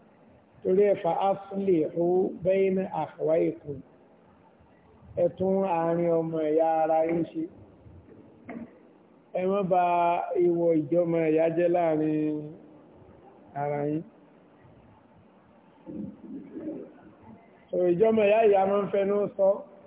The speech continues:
Torí ó dùn fẹnu sọ. Ọgbọ́n èyí tó ṣe kókó, òun ni ká wíwà rẹ̀, ká ṣiṣẹ́ rẹ̀. Ká ní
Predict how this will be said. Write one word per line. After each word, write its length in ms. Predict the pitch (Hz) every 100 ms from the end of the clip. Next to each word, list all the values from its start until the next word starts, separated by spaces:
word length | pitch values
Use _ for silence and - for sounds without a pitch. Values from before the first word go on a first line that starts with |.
| - - - - - - - - - - - - - - -
Torí 220 | - 202 233
ó 100 | 240
dùn 240 | 214 196
fẹnu 300 | 180 190 185
sọ. 200 | 170 190 180 - - - - - - - - - - - - - -
Ọgbọ́n 220 | - 190 262
èyí 120 | 240
tó 80 | 240
ṣe 140 | 220 220
kókó, 360 | 240 233 247 240 277 302
òun 280 | - 196 196
ni 80 | 190
ká 140 | 208 214
wíwà 560 | 220 220 196 180 180
rẹ̀, 200 | 165 156
ká 160 | - 190
ṣiṣẹ́ 560 | 190 190 180 190 185 180
rẹ̀. 160 | 165 170 - - - - - - - - - - - - - -
Ká 140 | 202 208
ní 140 | 208